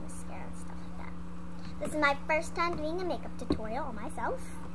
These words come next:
Then we're gonna put a little bit of pink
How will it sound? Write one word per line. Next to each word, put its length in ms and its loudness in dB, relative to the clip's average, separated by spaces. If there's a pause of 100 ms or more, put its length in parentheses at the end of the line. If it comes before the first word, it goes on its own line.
(1300)
Then 320 10
we're 100 10
gonna 220 8
put 240 10
a 80 10
little 520 8
bit 220 6
of 220 -2
pink 500 0